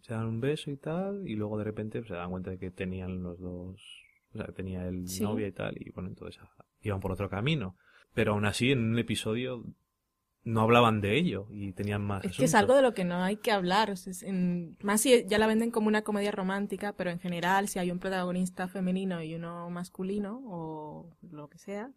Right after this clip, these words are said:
Speaker 2: ya sabemos que la tensión sexual no resuelta es un elemento que estará ahí.
Speaker 1: Sí.
Speaker 2: Lo que no tienen es que hablar de ello todo el tiempo y que sea lo único
Speaker 1: O, aparte,
Speaker 2: que mueve la serie.
Speaker 1: eso me recuerda al diálogo ese que tenía con su novio,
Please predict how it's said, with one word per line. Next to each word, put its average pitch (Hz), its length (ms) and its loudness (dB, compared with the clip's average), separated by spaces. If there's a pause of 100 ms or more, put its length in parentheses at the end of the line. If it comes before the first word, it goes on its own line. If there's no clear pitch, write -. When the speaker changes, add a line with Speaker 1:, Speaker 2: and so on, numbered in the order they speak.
Speaker 2:
ya 170 180 -12
sabemos 180 520 -2
que 160 600 -6
la 165 220 -8
tensión 165 500 -4
sexual 170 400 -6
no 165 80 -8
resuelta 170 540 -6
es 180 140 -2
un 165 80 -6
elemento 160 480 -4
que 202 80 -4
estará 151 440 -8
ahí. 165 280 -8 (920)
Speaker 1:
Sí. 175 140 0
Speaker 2:
Lo 180 160 -2
que 180 120 -4
no 175 140 -2
tienen 180 360 2
es 180 160 -4
que 196 100 -4
hablar 170 320 -2
de 175 60 -2
ello 180 140 -2
todo 185 140 -2
el 185 100 0
tiempo 196 320 0
y 233 100 2
que 175 120 -6
sea 185 400 0 (220)
lo 160 160 -2
único 240 480 0
Speaker 1:
O, 123 140 6
aparte, 107 380 2
Speaker 2:
que 180 60 6
mueve 180 140 6
la 165 100 -4
serie. 165 320 -6
Speaker 1:
eso 127 340 4
me 117 140 0
recuerda 113 480 2
al 101 120 2
diálogo 101 380 2
ese 104 220 -4
que 101 60 -6
tenía 101 380 -2
con 98 280 -2
su 95 460 -4
novio, 92 720 -2